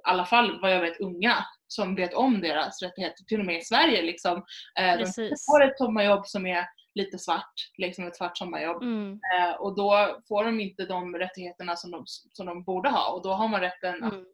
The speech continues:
Speaker 1: kontakta L O och ställa frågor så att de kan liksom hjälpa en.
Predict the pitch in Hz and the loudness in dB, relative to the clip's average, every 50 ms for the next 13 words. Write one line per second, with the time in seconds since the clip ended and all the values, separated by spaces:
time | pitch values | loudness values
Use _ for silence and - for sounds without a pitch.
0 | _ - - 165 - - - - 233 320 320 - - 440 - - 233 196 180 175 | _ -20 -20 -18 -16 -18 -10 -6 -6 -6 -6 -2 0 2 2 4 2 2 2 0
1 | 160 170 170 156 151 170 170 170 170 170 - - - _ _ - - 214 185 185 | -2 -2 -2 0 0 0 0 0 -2 -4 -8 -16 -20 _ _ -2 0 0 2 2
2 | 220 240 - 311 285 226 190 180 180 180 175 170 175 - 202 185 190 180 - - | 0 0 2 4 4 4 4 2 2 2 2 0 -2 -4 -6 -8 -8 -8 -8 -8
3 | 190 180 165 175 170 - 175 175 170 160 - - - 302 226 233 | -8 -8 -8 -8 -10 -10 -6 -6 -6 -6 -4 -2 -2 -2 -2 -4